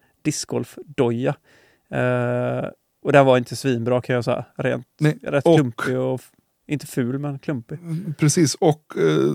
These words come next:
Speaker 2: vanliga såna här vandringskängor eller vad man nu man
Speaker 1: Mm.
Speaker 2: hittar, de är aldrig, de är nästan lite för bra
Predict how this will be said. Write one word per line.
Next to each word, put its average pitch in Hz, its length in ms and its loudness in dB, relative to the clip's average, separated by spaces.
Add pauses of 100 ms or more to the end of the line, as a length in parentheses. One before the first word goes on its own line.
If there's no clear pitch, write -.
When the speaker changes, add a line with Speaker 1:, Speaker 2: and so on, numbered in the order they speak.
Speaker 2:
vanliga 143 500 0
såna 143 200 -2
här 131 120 4
vandringskängor 120 680 0
eller 123 100 0
vad 123 180 2
man 123 80 0
nu 117 60 0 (120)
man 113 60 2
Speaker 1:
Mm. 139 120 4
Speaker 2:
hittar, 113 380 2 (420)
de 135 160 2
är 156 80 2
aldrig, 131 380 4 (300)
de 135 100 0
är - 20 4
nästan 156 260 2
lite 139 200 2
för 143 560 2
bra 143 460 2